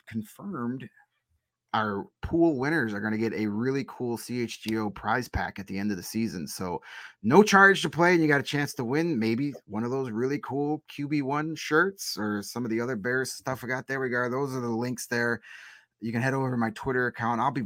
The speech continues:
I'll be blasting that over the next couple of days. Uh, I'm sure a lot of our other C H G O personalities have put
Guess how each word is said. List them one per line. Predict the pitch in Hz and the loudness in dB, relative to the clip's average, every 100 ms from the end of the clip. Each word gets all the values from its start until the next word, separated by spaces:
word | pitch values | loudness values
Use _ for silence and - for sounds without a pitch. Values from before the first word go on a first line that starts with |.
| 95 | -2
I'll | 131 135 | 0 0
be | 131 | -2
blasting | 107 117 120 - 113 | 0 2 2 -2 -2
that | 113 113 | 0 0
over | 113 104 | -2 -2
the | 107 | -4
next | 107 - | -4 -6
couple | - 101 104 | -8 -6 -4
of | 101 | -4
days. | 104 104 101 95 - _ _ - | -2 -4 -4 -8 -18 _ _ -4
Uh, | 87 95 85 | -2 2 2
I'm | 113 107 | 0 -2
sure | - 123 110 101 - - - | -2 0 0 -2 -6 -20 -8
a | - | 2
lot | 110 113 | 4 4
of | 101 | 2
our | 101 | 0
other | 104 104 | 0 -4
C | - 107 | -4 -2
H | 107 - | -2 -4
G | 101 104 | -6 -6
O | 101 95 - | -6 -8 -12
personalities | - 107 - 107 107 104 101 101 | -8 -8 -4 -4 -2 -4 -6 -6
have | 104 | -8
put | 95 | -6